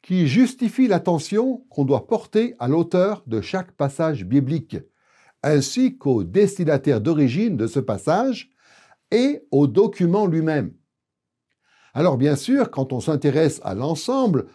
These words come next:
de ces paramètres, pour essayer d'accéder au sens premier du texte,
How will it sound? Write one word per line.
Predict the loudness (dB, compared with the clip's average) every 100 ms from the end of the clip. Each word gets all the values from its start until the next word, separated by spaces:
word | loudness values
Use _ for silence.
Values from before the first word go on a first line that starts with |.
| _
de | -6
ces | -2 -4
paramètres, | -2 -2 0 0 -4 -10 _ _ _ _ _ -2
pour | 2
essayer | 2 2 2 2
d'accéder | 2 2 2 4
au | 2
sens | 2 -2 -2
premier | -2 0 2 2 2
du | 0 -2
texte, | 0 0 -2 -14